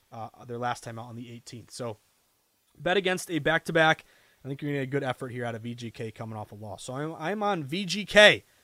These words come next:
I got V G K at minus two ten. And then last play of the night. It's not a huge system match because, again, we,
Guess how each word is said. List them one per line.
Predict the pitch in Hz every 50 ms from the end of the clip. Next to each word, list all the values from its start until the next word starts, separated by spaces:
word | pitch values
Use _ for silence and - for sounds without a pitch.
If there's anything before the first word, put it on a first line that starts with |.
| _ _ _ -
I | 135 151
got | 175 175 151 139
V | 143 170 175
G | 147 147 151 135
K | - - 160 147 139 -
at | 120 123 - -
minus | 120 117 123 131 131 135 127 - - - _
two | - - - 123 117 117 117 _ -
ten. | - - 170 185 185 190 185 - _ - - _ _ _ _ - -
And | 269
then | 262
last | 233 233 240 226 -
play | - 208 190
of | 156
the | 147
night. | 127 113 113 -
It's | 123 120 - -
not | 160 180 233 294
a |
huge | - - 311 320 311 -
system | - 285 - - - 139
match | 127 123 135 143 - - - -
because, | 147 - 180 160 165
again, | 165 180 147 113 113
we, | 120 127 135